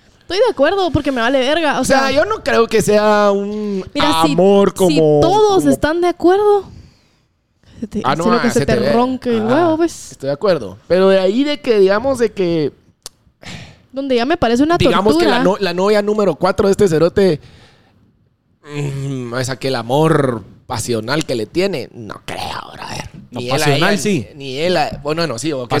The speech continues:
Speaker 3: Pasional es un
Speaker 2: o a,
Speaker 3: verbo, creo
Speaker 2: o,
Speaker 3: yo.
Speaker 2: o por decirlo, aquel amor puro de que puta
Speaker 3: Amor real del bueno.
Speaker 2: eh, doy la vida por vos, hijo de puta. Puta, más de alguna de ellas te aseguro que no, ni él con ella, pues. Entonces ahí como que ya está como,
Speaker 3: Pero
Speaker 2: ya está
Speaker 3: ponele,
Speaker 2: como,
Speaker 3: él
Speaker 2: ya está
Speaker 3: dice
Speaker 2: como cuarteado el amor, digamos.
Speaker 3: Pero ponele, hablando del caso de aquel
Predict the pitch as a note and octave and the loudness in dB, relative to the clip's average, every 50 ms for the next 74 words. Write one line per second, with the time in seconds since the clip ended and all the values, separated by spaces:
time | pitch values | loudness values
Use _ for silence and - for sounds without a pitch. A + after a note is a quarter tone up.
0 | D#3+ D#3 C#3 C3+ E3 G3 G3+ F#3+ E3+ E3 E3+ F3 F#3 G3 F#3+ E3 D3+ C#3 - D3+ | 0 0 0 0 2 2 2 4 4 4 4 4 2 0 0 -2 -4 -2 0 2
1 | F3+ F#3 F#3+ F#3+ G3+ F3+ C#3 - F3+ F3 E3 D3+ F#3+ G#3+ G#3+ G3+ F3+ - G3+ G3+ | 4 4 4 4 4 2 2 2 2 2 2 2 2 2 2 0 0 -2 0 0
2 | G#3 G3+ F#3+ G3 G#3 G#3+ G#3 G#3 - - _ A3+ A3+ A#3 A#3+ A#3+ A#3 A3 G3+ F#3 | 2 2 2 2 2 2 0 -2 -4 -8 _ 0 2 4 4 4 4 4 4 2
3 | E3 B2 - - - _ - _ D3+ E3 E3+ D#3+ - E3 D#3 - - F3+ G3+ G#3 | 2 0 -2 -8 -18 _ -20 _ -4 -4 -2 0 0 -2 -2 0 0 0 0 0
4 | - G3+ F#3+ F#3 E3+ E3 D3 C3+ B2+ C3 D3+ E3 - E3 E3 F3+ F#3 F#3 F3 C#3 | 0 0 0 2 2 0 0 -2 0 0 2 2 2 2 4 4 4 4 2 2
5 | D#3 F#3 G3+ F#3+ F#3+ F#3+ F#3+ F#3+ F3 - - F#3+ G3+ G3+ G3+ G3 F#3+ F#3 F#3+ G3+ | 4 4 4 4 4 2 2 0 -2 -6 -4 -4 -2 0 0 0 0 2 2 2
6 | G3+ G3 G3 - F#3+ D3+ G#2 B2+ D#3 F3+ G#3 G#3+ F#3+ C#3+ B2+ E3 C3 A#2+ F#3 G#3 | 2 0 -2 -2 -4 -6 -4 -4 -2 0 0 0 0 0 -2 -2 -2 -2 -4 -2
7 | G#3 A3 F#3+ D#3+ B2+ - - - _ - _ _ _ _ _ - - - _ _ | 0 0 0 0 -2 -4 -12 -20 _ -20 _ _ _ _ _ -20 -20 -20 _ _
8 | _ - - - C3+ - - A2+ G2+ G2 G#2 G#2 A2 G2+ G#2 G2+ C3 F#3 A3 F#3+ | _ -8 -6 -6 -6 -6 -8 -12 -12 -12 -12 -10 -10 -10 -10 -8 -6 -4 -4 -2
9 | D#3 E3+ G#3+ G#3 F3 - D3+ B2 A#2+ G#2 A2+ C3+ E3 D#3 - A2 F#2+ G#2+ C#3+ G#3 | -2 0 0 0 0 0 -4 -4 -4 -2 0 0 0 0 -2 -6 -4 -2 0 0
10 | B3 - - C#3+ C3+ A#2+ A#2 A#2 B2+ C3+ - B2+ A#2 B2 C#3 C3 G2+ - - - | 0 -2 -4 -8 -8 -6 -4 -6 -6 -6 -8 -10 -8 -6 -6 -6 -8 -8 -10 -12
11 | A#2+ - - - - - _ _ - D3+ F#3 F#3 F3 E3 E3+ D#3+ - - G#3 F#3 | -12 -10 -10 -14 -16 -18 _ _ -4 0 0 2 2 0 -2 0 0 0 0 0
12 | - D3 C3+ C3+ D3 C#3+ - E3+ E3+ - F#3+ F3 D3+ C3+ A2+ G2+ E3+ E3+ E3+ D#3+ | -2 -2 -2 -2 -2 -2 -2 -4 -2 0 0 0 2 0 2 2 2 2 2 2
13 | - E3+ F3+ G#3 G3 E3 C#3+ - G#3 A3 A#3+ B3+ B3 C4 B3+ C#4 - - - A3 | 2 2 2 2 4 4 2 4 2 2 2 2 2 2 2 2 2 2 2 2
14 | - - F3 D3 - - - G#3+ A3 A3+ A3 A3 G#3+ G3 F#3 F3 D#3+ D#3+ F3 G3 | 0 0 0 -2 0 -2 -2 -2 0 2 2 2 2 2 2 2 2 2 2 2
15 | G#3 G#3+ G#3 G3+ G3+ G3+ - E3 - F#3+ E3+ - F#3+ G3 F3 D3+ C3+ C3+ B2+ C3 | 2 2 2 2 2 2 2 2 2 0 0 0 0 2 2 2 2 0 -2 -2
16 | C3+ D3 D#3+ F3 E3+ D#3 - F3+ F3 - F#3+ F3+ E3 D3 C3 A#2 E3+ D#3 A#2+ - | -2 -4 -2 -2 -4 -2 -2 -4 -4 -2 -2 -2 0 -2 -4 -4 -6 -8 -8 -8